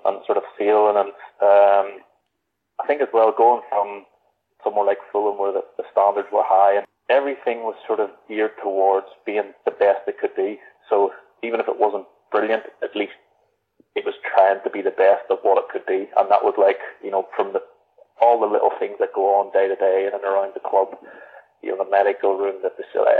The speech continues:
everything was, it was just, it was always trying to be the best, to, to give ourselves the best chance. And I think I, I had that mentality at club level. And then when I went to the international,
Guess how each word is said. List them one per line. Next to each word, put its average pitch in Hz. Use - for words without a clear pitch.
everything 120
was, 107
it 113
was 107
just, -
it 113
was 110
always 120
trying 104
to 101
be 101
the 98
best, 98
to, -
to -
give 98
ourselves 101
the -
best 98
chance. 98
And 107
I 110
think 123
I, -
I -
had 123
that -
mentality 104
at -
club 107
level. 110
And 107
then 107
when 107
I 110
went 113
to 110
the 113
international, 104